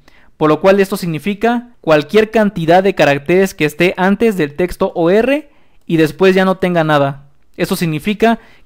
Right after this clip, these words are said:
que el texto termine en O R. Si yo coloco aquí el símbolo de diferente, en este caso coloco menor que, mayor que, lo que estoy indicando es que me devuelva a las personas que vivan en un país donde el texto no termine en O R.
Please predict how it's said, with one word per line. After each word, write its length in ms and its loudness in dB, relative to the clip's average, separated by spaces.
que 80 -2
el 100 -4
texto 300 0
termine 600 -4
en 120 -6
O 120 -2
R. 280 -6
Si 100 -8
yo 160 2
coloco 320 0
aquí 180 -6
el 80 -4
símbolo 340 0
de 60 2
diferente, 680 -2
en 120 -12
este 200 -10
caso 220 -8
coloco 340 -4
menor 460 -8
que, 260 -8
mayor 440 -6
que, 260 -4
lo 180 0
que 100 -2
estoy 200 -2
indicando 560 -2
es 160 -4
que 140 -4
me 160 -2
devuelva 380 0
a 180 -2
las 220 0
personas 640 -2
que 200 -4
vivan 280 0
en 120 -2
un 120 -4
país 340 -2
donde 240 -4
el 100 -4
texto 360 -2
no 200 -8
termine 600 -4
en 120 -8
O 80 -4
R. 300 -4